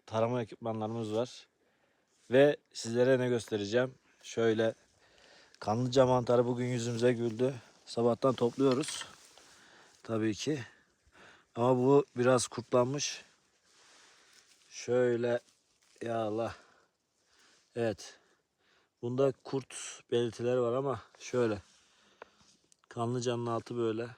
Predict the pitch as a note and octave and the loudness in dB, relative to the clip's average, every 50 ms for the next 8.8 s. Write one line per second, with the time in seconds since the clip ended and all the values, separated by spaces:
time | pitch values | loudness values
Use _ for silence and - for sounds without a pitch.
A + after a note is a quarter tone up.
0 | _ _ _ _ _ _ _ _ _ _ _ - A#2 A2+ A#2+ B2 B2 - _ _ | _ _ _ _ _ _ _ _ _ _ _ -8 -6 -2 -2 -2 -2 -4 _ _
1 | - - - _ - - A#2 A#2 A2+ A2 G#2 A#2 A#2 A2 G2+ G2 G#2+ A#2 G#2+ - | -16 -16 -16 _ -6 -4 -4 -2 -2 -4 -2 0 0 0 0 -2 -6 -10 -10 -12
2 | _ _ _ _ _ _ _ _ _ _ _ _ _ _ _ _ _ _ _ _ | _ _ _ _ _ _ _ _ _ _ _ _ _ _ _ _ _ _ _ _
3 | _ _ _ _ _ _ _ _ _ _ _ _ _ _ _ _ - A#2+ C3 B2 | _ _ _ _ _ _ _ _ _ _ _ _ _ _ _ _ 2 4 4 4
4 | - - - - - - - _ - A2+ A2+ C3+ C3+ - B2+ A#2+ A#2+ A2+ - - | 2 0 -12 -14 -16 -20 -20 _ -8 -6 -4 -4 -2 0 0 0 0 0 -2 -2
5 | B2+ C3 C3 A#2+ - - - - - - _ _ - A2 G#2+ A2 G#2+ A2 A2 G#2+ | 0 0 0 -2 -6 -10 -12 -16 -20 -20 _ _ -4 -2 -2 -2 -2 -2 -2 -2
6 | G#2 G#2 G2+ G2 F#2 F2+ D#2 D#2 D#2 D2 - - - - - - _ _ _ - | -2 -2 -2 -4 -6 -8 -10 -10 -12 -12 -12 -16 -18 -20 -20 -20 _ _ _ -20
7 | - - - - - - - - - - - - - - - - - - - B2+ | -20 -20 -20 -20 -20 -20 -20 -20 -20 -20 -20 -20 -20 -20 -20 -20 -20 -8 0 4
8 | C3+ C#3 C3+ C#3 C3+ C3 A#2 B2+ B2+ C3 A#2+ - - C#3+ C#3 B2+ | 6 6 8 8 6 6 6 6 4 4 4 4 2 2 2 0